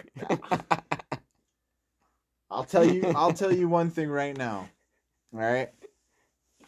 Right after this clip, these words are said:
Speaker 2: Don't ever go anywhere without a tarp. <laughs> I got tarps rolled up under the back seat of my truck. I probably got one rolled up in the ba-, trunk of the car.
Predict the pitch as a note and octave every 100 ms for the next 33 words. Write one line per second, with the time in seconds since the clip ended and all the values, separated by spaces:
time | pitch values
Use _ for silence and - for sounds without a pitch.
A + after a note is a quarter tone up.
0 | _ _ - _ - D#3+ F#3 D#3 E3 D#3+
1 | D3+ C#3+ B2+ _ - D#3 D#3+ D3+ C3 A2
2 | G2+ F#2+ F#2+ F#2+ F#2 F2+ B2+ C3 - F3+
3 | D#3+ - - - _ _ _ _ _ _
4 | _ - F3+ D#3+ - F3 D#3 D3+ - D#3+
5 | D#3 D3 D3 C#3+ C#3 B2+ B2+ B2+ - D3
6 | B2+ A2 A2 - F3+ F3 E3+ E3+ D3 C3
7 | D#3+ D3 C#3+ C3+ C3 C3 C#3 C#3 C#3 C#3
8 | C3 A#2 B2+ - - C#3+ C#3+ B2 A2+ C#3
9 | C#3 D3 D#3+